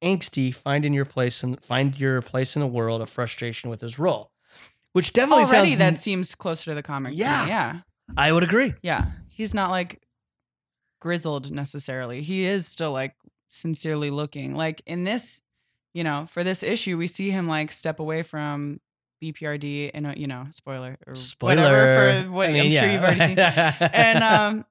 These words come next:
Speaker 2: you know, so, like, even with that, I don't get the sense that he's, like, I don't get the sense that he's, like, over it. I think he just needs, like, to step away from it.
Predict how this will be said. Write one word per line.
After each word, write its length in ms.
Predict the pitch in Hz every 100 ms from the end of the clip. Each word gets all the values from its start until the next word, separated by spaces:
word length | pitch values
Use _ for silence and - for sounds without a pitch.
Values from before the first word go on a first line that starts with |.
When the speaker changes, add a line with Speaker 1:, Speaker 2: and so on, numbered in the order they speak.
| _ _ - - 139 - - _ -
Speaker 2:
you 160 | 247
know, 240 | 277 226 226
so, 260 | - 247
like, 320 | 240 220 214 -
even 300 | 269 294 233
with 200 | 233 -
that, 280 | 226 214 -
I 100 | 190
don't 240 | 202 202
get 120 | 226
the 60 | 190
sense 240 | - 185 185
that 80 |
he's, 200 | 175 175
like, 460 | 170 160 156 151 _ _ _ _ _ _ _ _ _ _ _ _ _ _ 185
I 60 |
don't 140 | 190 190
get 120 | 196
the 80 | 185
sense 280 | 190 175
that 100 | 175
he's, 220 | 156 160 160
like, 160 | 147 -
over 360 | 170 170 165 147
it. 200 | 127 -
I 100 | 160
think 160 | 165 156
he 80 | 156
just 200 | 156 170
needs, 280 | 156 143
like, 180 | 147 143
to 80 | -
step 240 | - 147 143
away 260 | 135 131
from 200 | - 135
it. 240 | 131 147